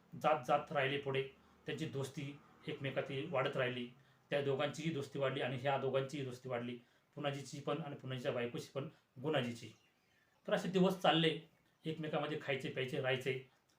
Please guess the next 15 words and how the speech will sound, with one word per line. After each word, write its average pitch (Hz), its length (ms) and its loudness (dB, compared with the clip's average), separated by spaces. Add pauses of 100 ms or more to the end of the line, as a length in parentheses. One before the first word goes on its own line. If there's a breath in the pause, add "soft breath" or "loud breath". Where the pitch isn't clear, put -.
(500)
अ, 143 240 2
पुन-, 156 460 -4
पुनाजीची 143 440 -2
बायको 135 240 2
गुणाजीला 143 400 0
पण 147 160 -2
मस्तपैकी 135 640 -6 (360 soft breath)
जीव 156 180 0
लावू 127 180 4
लागली. 123 340 0 (360 soft breath)
एकमेकांमधील 139 720 -2
त्यांचा 127 280 -4
आपुलकी 156 360 -2
वाढत 120 240 2
चालली. 113 400 -2